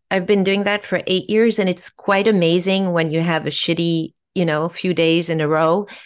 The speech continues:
and you're sort of forced to find great things that happen throughout the day. And then you, it, it trains your mind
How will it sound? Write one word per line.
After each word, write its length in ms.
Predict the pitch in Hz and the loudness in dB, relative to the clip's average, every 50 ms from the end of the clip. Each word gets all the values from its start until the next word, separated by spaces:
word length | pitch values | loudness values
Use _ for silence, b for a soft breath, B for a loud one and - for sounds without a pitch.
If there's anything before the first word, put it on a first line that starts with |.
| B B - | B B -4
and 340 | - 160 160 160 160 160 | 0 0 0 0 0 -2
you're 200 | 156 160 165 160 | -2 -2 -2 -2
sort 280 | 151 - - 165 151 147 | -2 -2 -2 -2 -2 -2
of 80 | 156 147 | -2 -4
forced 640 | - - 165 151 160 160 - - - - - _ - | -4 -4 -2 -2 0 -2 -4 -6 -6 -10 -14 _ -14
to 340 | - - 170 160 156 151 151 | -8 -6 -4 -2 -2 -4 -6
find 640 | 147 - - - - 151 143 143 151 156 156 143 - _ _ _ _ _ _ _ _ _ - | -8 -8 -6 -4 -4 -2 -2 -4 -4 -6 -6 -8 -12 _ _ _ _ _ _ _ _ _ -4
great 280 | - 170 165 165 165 | 0 0 0 0 -2
things 320 | - 170 160 165 170 165 - | -2 -4 -2 -2 -2 -2 -2
that 160 | 196 196 202 | -4 -4 -2
happen 560 | 190 202 208 214 - 226 226 233 226 240 247 B B B B B B B B B | -2 -2 -2 -2 0 2 2 4 4 2 2 B B B B B B B B B
throughout 300 | - - 214 214 214 208 | -4 -2 0 0 0 0
the 80 | 220 214 | -2 -2
day. 440 | 214 226 220 233 254 262 262 - _ _ _ _ _ _ _ _ _ _ _ _ _ _ _ - | 0 0 2 2 2 0 -2 -4 _ _ _ _ _ _ _ _ _ _ _ _ _ _ _ 0
And 180 | 208 185 185 | 2 4 4
then 260 | 202 208 214 214 214 208 | 6 4 4 4 4 4
you, 180 | 214 196 - - | 4 2 0 -2
it, 180 | - 85 - - - - - - - 107 - - - _ _ _ - | -6 -8 -8 -10 -14 -20 -20 -20 -20 -20 -20 -20 -20 _ _ _ -4
it 160 | - 196 196 | -4 -4 -2
trains 420 | - - 220 220 226 233 226 214 208 | -2 0 2 4 6 6 6 4 4
your 140 | 196 190 | 4 4
mind 460 | 185 180 190 220 233 196 156 165 170 | 4 4 4 4 2 2 0 -2 -4